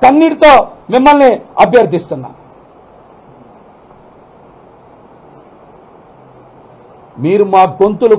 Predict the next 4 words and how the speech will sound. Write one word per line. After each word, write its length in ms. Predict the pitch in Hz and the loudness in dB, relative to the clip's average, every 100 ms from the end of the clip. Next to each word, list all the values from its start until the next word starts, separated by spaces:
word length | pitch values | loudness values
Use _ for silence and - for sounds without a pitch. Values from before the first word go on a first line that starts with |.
| - | 0
కోస్తుంటే 560 | 202 220 - 208 147 120 - _ - _ _ _ _ - - - _ _ - - - _ 107 | -2 -2 -4 -6 -6 -14 -16 _ -20 _ _ _ _ -20 -20 -20 _ _ -20 -20 -20 _ -10
నాకింకా 400 | 120 131 135 160 147 | -10 -10 -8 -4 -4
నొప్పి 240 | 135 135 180 151 | -6 -8 -10 -8
తెలుస్తుంది, 460 | 165 - 151 110 | -10 -10 -16 -16